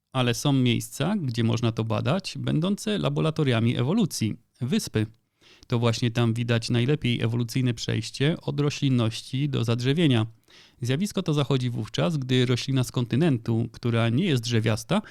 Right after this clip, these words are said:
dociera na wyspę, a następnie po dziesiątkach lub setkach tysięcy lat przekształca się w krzew lub drzewo rosnące na wyspie. Różne były hipotezy próbujące ustalić czynniki, dzięki którym taki mechanizm jest możliwy.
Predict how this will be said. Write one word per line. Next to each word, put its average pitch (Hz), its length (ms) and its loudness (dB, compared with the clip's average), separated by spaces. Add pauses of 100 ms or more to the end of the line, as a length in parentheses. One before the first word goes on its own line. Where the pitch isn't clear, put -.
(280)
dociera 123 420 2
na 120 120 4
wyspę, 135 440 0 (140)
a 135 80 -2
następnie 156 600 -2
po 120 240 -2
dziesiątkach 120 760 -2
lub 123 240 0
setkach - 380 -4
tysięcy 120 420 -4
lat 180 300 0 (320)
przekształca 208 540 -2
się 139 160 0
w - 60 -6
krzew 123 440 -2
lub 170 220 -2
drzewo 120 460 2
rosnące 123 480 -2
na 107 100 2
wyspie. 139 400 0 (760)
Różne 117 340 2
były 120 280 2
hipotezy 120 580 -2
próbujące 120 560 0
ustalić 117 480 -2
czynniki, 123 600 0
dzięki 113 320 0
którym 131 320 0
taki 135 260 -4
mechanizm 120 480 0
jest 117 120 -2
możliwy. 123 460 2